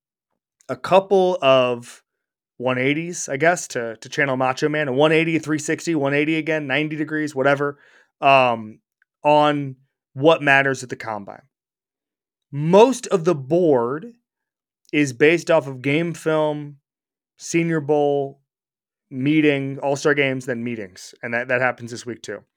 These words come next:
Workouts, pro days matter, of course, as well. But I think for most positions, you're looking for athleticism to eliminate positions,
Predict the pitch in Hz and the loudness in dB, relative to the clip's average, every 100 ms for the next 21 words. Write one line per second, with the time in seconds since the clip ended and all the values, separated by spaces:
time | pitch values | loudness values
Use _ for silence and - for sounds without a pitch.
0 | _ _ _ _ _ _ _ _ _ _ | _ _ _ _ _ _ _ _ _ _
1 | _ _ 123 165 165 156 139 - - 131 | _ _ 4 4 6 4 4 0 -2 0
2 | 131 127 123 - - - _ 123 120 117 | 2 0 -2 -8 -14 -20 _ -6 -4 -2
3 | 113 104 117 107 - 113 113 - _ _ | -4 -6 -10 -10 -12 -10 -10 -10 _ _
4 | _ _ _ _ - 165 160 160 226 208 | _ _ _ _ -2 2 2 2 -4 -2
5 | 170 151 143 170 202 - - 135 135 156 | -2 -2 2 4 4 2 -6 -4 0 -2
6 | - 104 95 - - _ _ _ - 143 | -4 -10 -14 -18 -18 _ _ _ -10 -4
7 | 151 196 202 226 202 185 156 - 139 170 | 2 2 0 -6 -2 2 2 0 2 2
8 | 165 160 147 139 151 143 127 139 226 233 | 2 -6 -8 -6 0 0 2 4 4 4
9 | 160 120 117 120 113 104 107 98 98 - | 0 -4 -6 -8 -8 -10 -14 -18 -18 -18
10 | - | -20